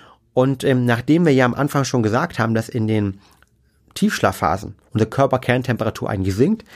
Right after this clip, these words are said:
ist das kontraproduktiv. Das bedeutet, der Körper muss viel, viel mehr Energie dann aus, ähm, sozusagen nutzen,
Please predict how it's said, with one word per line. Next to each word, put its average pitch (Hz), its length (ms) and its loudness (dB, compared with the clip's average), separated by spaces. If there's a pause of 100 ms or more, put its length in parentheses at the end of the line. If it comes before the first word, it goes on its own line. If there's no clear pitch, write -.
(180)
ist - 160 0
das 135 140 0
kontraproduktiv. - 1080 -2 (160)
Das - 160 -4
bedeutet, 123 380 2
der 120 100 2
Körper 135 280 2
muss 127 120 2
viel, 185 320 0
viel 165 160 -2
mehr 127 160 0
Energie 110 440 0 (440)
dann 127 320 0
aus, 170 380 0
ähm, 147 420 -2
sozusagen 117 540 0
nutzen, 233 480 2